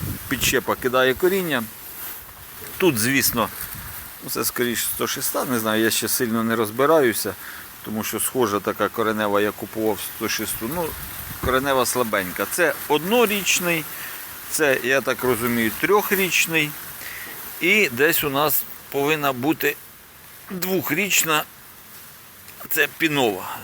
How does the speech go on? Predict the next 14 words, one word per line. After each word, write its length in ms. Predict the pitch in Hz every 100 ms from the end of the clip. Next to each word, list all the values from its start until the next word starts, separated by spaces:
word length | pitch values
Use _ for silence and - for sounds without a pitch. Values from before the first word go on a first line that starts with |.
| -
здається, 400 | 104 98 92 - -
чи 160 | -
Фуджі, 480 | 113 - 139 95 95
Фуджі, 480 | 92 - 143 98 - - -
Фуджі, 440 | 156 147 120 131 127 -
Фуджі. 320 | 135 120 120 - - -
Ну, 100 | -
це 160 | 160 151
щось 280 | - 139 -
так. 200 | 107 87 - - - -
Ну, 100 | 170
все 280 | 147 - 139
так 180 | 120 117
воно 280 | 123 117 117